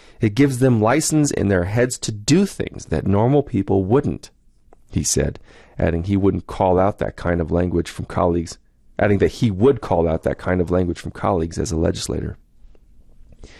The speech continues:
In a Twitter post, Marshall called the Club Q shooting, quote, "a targeted hit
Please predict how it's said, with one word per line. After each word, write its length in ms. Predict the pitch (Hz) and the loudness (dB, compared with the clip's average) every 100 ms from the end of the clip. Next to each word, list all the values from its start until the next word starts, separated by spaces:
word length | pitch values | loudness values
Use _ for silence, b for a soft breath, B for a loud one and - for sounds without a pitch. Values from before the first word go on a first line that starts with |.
| B B B B B | B B B B B
In 140 | 127 117 | 2 2
a 40 | |
Twitter 280 | - 180 160 | 2 2 2
post, 420 | - 110 139 - b b b b | 2 2 2 -6 b b b b
Marshall 340 | - 80 - 85 | -2 -2 -2 -4
called 260 | - 85 | 0 0
the 60 | 92 | 0
Club 300 | - 98 90 | -2 -2 -2
Q 180 | - 98 | 0 0
shooting, 360 | - 117 110 | 0 0 2
quote, 360 | 110 - 156 - - | 0 2 0 0 -2
"a 100 | 147 | -2
targeted 600 | - - 120 113 104 95 | -2 0 0 2 2 0
hit 420 | - - - - | -2 -2 -2 -6